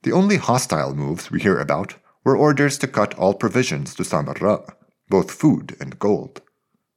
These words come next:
From these decisions, we can surmise that Muhammad's strategy was to outlast the rebels,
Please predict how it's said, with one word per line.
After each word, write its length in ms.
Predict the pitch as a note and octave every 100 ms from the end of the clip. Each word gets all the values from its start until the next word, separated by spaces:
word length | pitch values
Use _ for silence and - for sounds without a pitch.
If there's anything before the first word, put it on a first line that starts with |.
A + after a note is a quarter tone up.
| _ _ _ _ _ _ _ _
From 160 | - F2+
these 200 | F#2 F#2
decisions, 600 | - - B2+ D2 - -
we 100 | A2+
can 140 | B2 C3
surmise 500 | C3+ C3 F#2+ F#2+ -
that 160 | G#2
Muhammad's 580 | A2 A#2 A#2 A2 G#2+ -
strategy 540 | - C3 C#3+ C#3 B2
was 180 | E3 F#3+
to 140 | - -
outlast 640 | A2+ - A#2 A#2+ - -
the 80 | -
rebels, 460 | E2+ G2+ D#2+ -